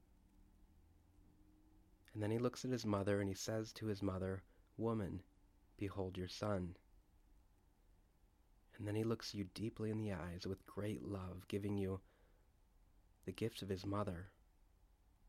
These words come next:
And he says to you, "Behold your mother." And then you turn your eyes and you look to Mary, and Mary's crying,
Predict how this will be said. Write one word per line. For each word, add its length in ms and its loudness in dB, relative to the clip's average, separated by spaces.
And 80 -2
he 80 0
says 340 -2
to 160 -8
you, 240 -4
"Behold 580 -2
your 140 -2
mother." 420 -4
And 80 -6
then 100 2
you 100 0
turn 240 2
your 120 4
eyes 320 2
and 120 2
you 80 0
look 200 0
to 120 -2
Mary, 420 0
and 80 4
Mary's 340 2
crying, 600 -2